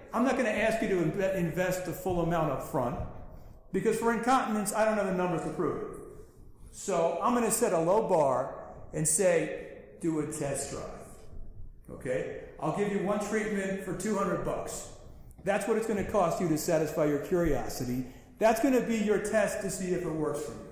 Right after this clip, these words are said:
'Cause if it works for you, then I'm gonna charge you later, 'cause now we know it works.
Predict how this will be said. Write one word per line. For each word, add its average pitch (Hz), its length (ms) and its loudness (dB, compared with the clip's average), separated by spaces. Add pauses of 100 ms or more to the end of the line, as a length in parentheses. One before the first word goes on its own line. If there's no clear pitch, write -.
(640)
'Cause 156 140 0
if 156 120 -2
it 151 80 -6
works 220 260 2
for 240 140 0
you, 233 420 0 (260)
then 170 200 0
I'm 180 100 4
gonna 160 200 0
charge 147 340 2
you 143 100 0
later, 123 320 0
'cause 123 220 -6
now 147 240 2
we 151 60 2
know 135 180 0
it 127 140 -2
works. 123 460 -2